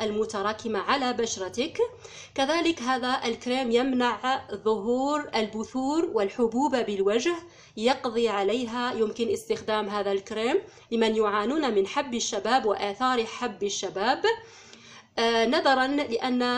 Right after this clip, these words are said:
هذا الكريم يحتوي على حمض الألفا هيدروكسيل، ويؤخر ظهور علامات التقدم بالعمر كالتجاعيد،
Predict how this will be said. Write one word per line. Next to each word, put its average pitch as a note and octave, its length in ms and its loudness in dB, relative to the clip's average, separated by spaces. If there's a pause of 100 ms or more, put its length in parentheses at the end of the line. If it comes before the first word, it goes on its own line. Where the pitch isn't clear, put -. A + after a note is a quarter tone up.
(120)
هذا A#3 300 -2
الكريم A#3+ 540 0 (220)
يحتوي C4+ 560 -2
على G#3 260 0
حمض C4+ 320 -4
الألفا C4 580 -2
هيدروكسيل، A3+ 840 -2 (580)
ويؤخر G#3 880 2
ظهور B3 380 2
علامات A3+ 640 0
التقدم A#3 640 0
بالعمر G#3+ 580 0
كالتجاعيد، A3 920 0